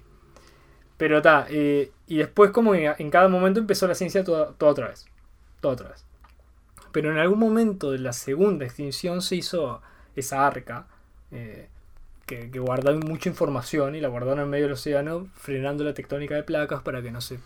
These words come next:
hiciera pelota. Y ahí descubrieron el tema de Sure, que es como un modelo raro que básicamente decía que con libertades máximas,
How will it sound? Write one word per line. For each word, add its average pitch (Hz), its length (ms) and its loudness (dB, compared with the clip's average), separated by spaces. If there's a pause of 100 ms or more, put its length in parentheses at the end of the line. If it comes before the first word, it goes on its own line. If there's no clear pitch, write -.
(160)
hiciera 131 200 -8
pelota. - 300 -14 (1120)
Y 175 60 -6
ahí 160 60 4
descubrieron 220 360 4
el 196 60 2
tema 202 160 4
de 202 60 6
Sure, 226 300 2
que 233 100 2
es 214 60 0
como 240 160 0
un 233 60 2
modelo 185 460 4
raro 185 440 6
que 135 380 0
básicamente 170 720 -2
decía 135 540 0 (400)
que 127 420 -6 (160)
con 135 160 -6
libertades 139 440 2
máximas, 208 580 0